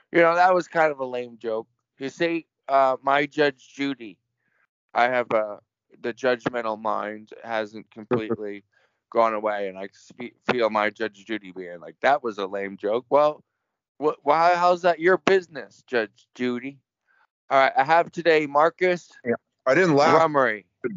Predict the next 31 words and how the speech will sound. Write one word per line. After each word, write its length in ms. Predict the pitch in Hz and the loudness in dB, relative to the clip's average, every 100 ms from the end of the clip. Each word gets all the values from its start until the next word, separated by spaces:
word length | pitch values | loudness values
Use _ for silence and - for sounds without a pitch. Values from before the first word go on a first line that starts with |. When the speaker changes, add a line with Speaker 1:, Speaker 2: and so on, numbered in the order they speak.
| - _ _ - | -12 _ _ -2
Speaker 2:
I 80 | |
have 160 | 135 156 | 0 2
a 60 | 123 | 0
joint 360 | 135 143 170 | 0 0 0
in 80 | 156 | 0
my 140 | 123 | 2
mouth, 340 | 104 101 104 - - | 2 2 0 -2 -8
and 120 | 113 | -4
I 140 | 113 113 | 0 0
was 300 | 110 - - - | -2 -8 -16 -6
gonna 180 | 135 127 | -2 0
light 240 | 107 135 | 0 2
it, 160 | 117 107 - | 2 0 -2
and 120 | 107 | -2
I 60 | |
thought 200 | 107 123 | 0 0
it 20 | 120 | 0
would 100 | 104 | -2
be 80 | |
funny 480 | 104 120 120 104 110 _ _ _ _ _ - | -2 -2 0 0 -2 _ _ _ _ _ -8
if 140 | 104 | -6
you 180 | 107 123 | -2 -2
introduced 440 | 131 127 110 143 117 | -2 -2 -2 -2 -2
me, 100 | 101 | -2
and 100 | 101 | 0
then 120 | 101 | 0
I 60 | |
lit, 360 | 98 110 117 123 | -2 -2 -2 -2
light 200 | 120 120 | -2 -2
a 60 | 110 | -2
joint 340 | - 120 123 | -2 0 0